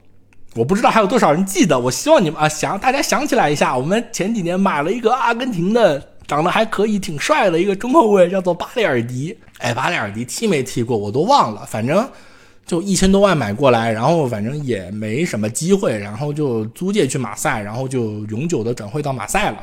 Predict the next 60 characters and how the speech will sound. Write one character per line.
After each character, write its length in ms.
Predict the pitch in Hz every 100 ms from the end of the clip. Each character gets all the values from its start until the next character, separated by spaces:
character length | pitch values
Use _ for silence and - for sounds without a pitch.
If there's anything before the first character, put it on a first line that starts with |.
| 117
就 140 | 113
这 100 | 104
么 100 | 113
一 100 | 101
个 340 | 104 110 104 104 - _ - _ - - - -
匆 240 | - 160
匆 180 | 156 175
的 100 | 143
过 240 | 123 151
客， 180 | 107 98 -
但 100 | 120
是 120 | 131
也 100 | 101
花 240 | - 143
了 80 | 151
一 60 | 113
千 200 | - 131
多 140 | 135
万。 200 | 143 117 - - - -
就 160 | - 151
是 100 | 147
像 160 | 165
类 140 | 196 208
似 180 | 175 185
这 180 | 247 165
种， 240 | 107 -
包 140 | - 147
括 60 | 151
巴 180 | 143
列 80 | 147
尔 60 | 107
迪， 160 | 101
包 140 | 117 156
括 100 | 156
舒 180 | - 165
尔 140 | 104
茨， 220 | 95 - 110
这 120 | 240
种 160 | 165 113
失 200 | - 143
败 160 | 170
的 100 | 110
转 220 | 101 110
会， 260 | 117 120 117 - - - - -
很 160 | - 110
大 180 | 151 143
程 200 | - 107
度 120 | 110
上 200 | 113 104
都 220 | - 143 170
是 240 | - 107
皮 220 | 101 -
拉 180 | 113 135
瓦 220 | 135 95
的 500 | 127 - - 67 - - - -
手 240 | - 101
笔， 240 | 98 95 - -
是 160 | - 104
他 260 | - 113 110
的 360 | 101 104 -